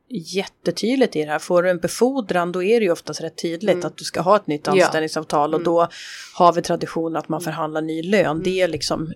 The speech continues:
Speaker 1: det är inga konstigheter med det, men absolut, de här mer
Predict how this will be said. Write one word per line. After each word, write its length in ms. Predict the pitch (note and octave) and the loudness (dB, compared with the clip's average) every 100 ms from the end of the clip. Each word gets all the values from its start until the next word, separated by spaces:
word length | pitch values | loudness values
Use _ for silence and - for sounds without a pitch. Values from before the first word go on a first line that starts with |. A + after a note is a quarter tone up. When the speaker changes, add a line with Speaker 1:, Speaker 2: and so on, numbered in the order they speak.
| - | -2
Speaker 1:
det 60 | |
är 20 | F#3 | -2
inga 140 | D#3+ | -2
konstigheter 600 | - E3 - D3 D3+ E3 | -2 -2 -2 -4 -4 -4
med 140 | D#3+ | -2
det, 260 | F3 G#3+ C#3 | 0 0 0
men 220 | D#3+ D#3+ | -2 -2
absolut, 680 | F3 - - F#3+ A#3+ G3 - | -2 -2 -4 4 6 6 2
de 140 | F3 | -4
här 140 | D#3 D#3 | -2 -4
mer 380 | D#3+ D#3 D#3 | -2 -2 -2